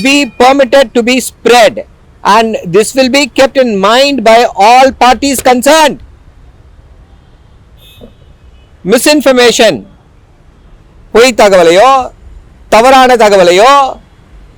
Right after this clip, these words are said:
யாரும் பரப்பக்கூடாது. திருமதி நிர்மலா சீதாராமன் அவர்களே, இந்த உத்தரவு உங்களுடைய காதுகளுக்கு எட்டியதா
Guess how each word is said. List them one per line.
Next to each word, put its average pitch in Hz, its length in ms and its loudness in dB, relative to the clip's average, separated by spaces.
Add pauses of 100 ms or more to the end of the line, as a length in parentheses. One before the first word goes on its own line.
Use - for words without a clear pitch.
(460)
யாரும் 220 540 2
பரப்பக்கூடாது. 214 1300 2 (1080)
திருமதி 254 400 2
நிர்மலா 277 340 2
சீதாராமன் 269 580 0
அவர்களே, 262 600 2 (640)
இந்த 240 260 0
உத்தரவு 262 480 2
உங்களுடைய 262 440 2
காதுகளுக்கு 254 580 2
எட்டியதா 254 520 2